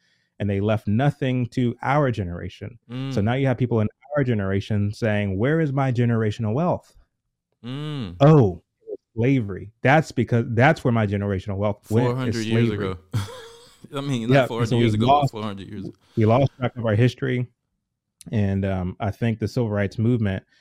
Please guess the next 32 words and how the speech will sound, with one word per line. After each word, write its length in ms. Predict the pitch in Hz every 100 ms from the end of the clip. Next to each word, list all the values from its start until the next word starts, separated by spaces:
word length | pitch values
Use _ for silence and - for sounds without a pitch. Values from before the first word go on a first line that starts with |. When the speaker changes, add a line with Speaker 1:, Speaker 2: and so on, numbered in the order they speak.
| _ _ _
Speaker 1:
it 220 | 113 92
gives 320 | 95 120 104
us 300 | 110 101 -
this 180 | - 95
kind 400 | - 113 104 98
of 580 | - 101 95 95 92 - - - 113
excuse 800 | 101 - 131 117 95 - - _ _ _ _
to 80 | 110
complain 420 | 104 92 - 127
about 280 | 120 110 110
slavery, 440 | - 104 101 101 98
complain 360 | 101 - 123
about 260 | 117 113 -
things 300 | 113 113 101
that, 240 | 98 95 - _ - _ _
uh, 340 | 92 92 87 - -
that 240 | 101 95
don't 200 | 95 120
really 220 | - 139 113
affect 480 | - _ 120 120
us 180 | 104 95
in 100 | 95
any 200 | 98 95
real 340 | 87 104 113 95
way. 420 | 107 117 90 - _ _
Speaker 2:
Right. 400 | 107 113 104 95 -
Speaker 1:
Uh, 280 | 95 92 92
and 160 | - 98
we 160 | 95 95
don't 240 | - -
look 200 | 110 -
at, 320 | 95 95 -